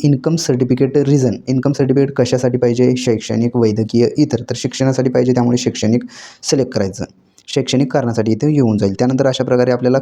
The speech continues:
खाली यायचं आहे, इथे काहीच भरायचं नाही. त्यानंतर अशा प्रकारे इथून खाली आल्याच्या नंतर आता इथे सर्वात महत्त्वाचा पॉइंट, other source of income detail, इथे आपल्याला इन्कम डिटेल हे टाकायचं आहे, म्हणजे कुठून इन्कम तुमचा होतो तो टाकून घ्यायचा आहे.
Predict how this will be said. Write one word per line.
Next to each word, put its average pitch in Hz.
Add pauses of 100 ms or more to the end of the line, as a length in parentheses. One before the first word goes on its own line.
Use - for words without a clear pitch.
खाली 98
यायचं 98
आहे, - (140)
इथे 143
काहीच 127
भरायचं 127
नाही. 123
त्यानंतर 120 (100)
अशा 113
प्रकारे 113
इथून 113 (540)
खाली 143 (100)
आल्याच्या 127
नंतर 123
आता 123
इथे 131
सर्वात 120
महत्त्वाचा 113
पॉइंट, 104 (420)
other 139
source 127
of 127
income 123 (300)
detail, 117 (120)
इथे 127
आपल्याला 139
इन्कम 123
डिटेल 123
हे 123
टाकायचं 107
आहे, 107
म्हणजे 120
कुठून 139 (100)
इन्कम 123
तुमचा 120
होतो 120
तो 117
टाकून 104
घ्यायचा 98
आहे. 92